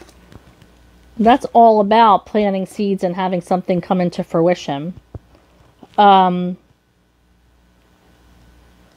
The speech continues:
something new is happening. Something is being born. You might be pregnant, literally pregnant, and maybe, um, you know,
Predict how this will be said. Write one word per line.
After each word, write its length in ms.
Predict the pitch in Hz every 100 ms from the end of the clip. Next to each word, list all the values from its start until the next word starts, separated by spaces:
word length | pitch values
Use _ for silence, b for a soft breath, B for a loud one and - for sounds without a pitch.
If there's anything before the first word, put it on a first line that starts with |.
| _ -
something 880 | - 247 277 - 254 226 208 202
new 240 | 202 202 196
is 140 | 185
happening. 500 | - 180 - 185 185
Something 440 | 185 226 220 240 220
is 140 | 196
being 360 | 190 190 190 175
born. 340 | 180 180 190
You 80 | 190
might 200 | 190 202
be 100 | 202
pregnant, 600 | 185 - 190 208 233 240 _ _ _
literally 560 | 190 175 196 214 214 214
pregnant, 640 | 214 214 208 220 233 - b b b b _
and 420 | 196 190 185 185
maybe, 400 | 190 196 190 190
um, 520 | 175 180 175 165 170 180 _ _ _ _ _ _ _ _ _ _ _
you 140 | 196 196
know, 440 | 196 190 190 175